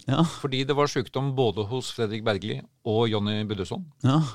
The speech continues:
Speaker 2: Så da var det keeper Lars Kvarekvold
Speaker 1: Å ja.
Speaker 2: som møtte opp.
Speaker 1: Ja.
Speaker 2: Eh, så han hadde da, de hadde jo fått beskjed om å ta med seg sine drakter,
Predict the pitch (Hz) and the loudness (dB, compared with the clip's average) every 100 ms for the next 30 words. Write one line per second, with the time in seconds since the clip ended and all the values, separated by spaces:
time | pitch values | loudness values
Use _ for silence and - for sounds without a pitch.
0 | - _ - 143 151 165 170 147 143 156 | -12 _ 0 4 6 6 2 -2 -2 -2
1 | 147 131 139 - - - 139 156 107 95 | 2 4 4 0 -6 -6 4 6 6 4
2 | 131 - - - _ _ _ 117 170 254 | 0 0 -2 -12 _ _ _ -4 -2 -2
3 | 143 - 180 160 127 110 _ - 202 294 | -4 -6 -4 -2 -2 -4 _ -2 2 2
4 | 117 _ _ _ _ _ - 135 135 135 | 0 _ _ _ _ _ -4 0 2 2
5 | 127 123 123 110 151 151 160 135 123 120 | 2 2 0 2 2 2 2 2 2 2
6 | 117 104 101 123 135 113 107 117 127 117 | 2 -2 -10 -4 -2 -2 -4 -6 -6 -4
7 | 113 117 101 92 98 98 113 110 110 110 | -4 -2 -4 -6 -8 -8 -6 -4 -2 -4
8 | 107 107 107 117 120 - | -6 -6 -8 -4 -4 -4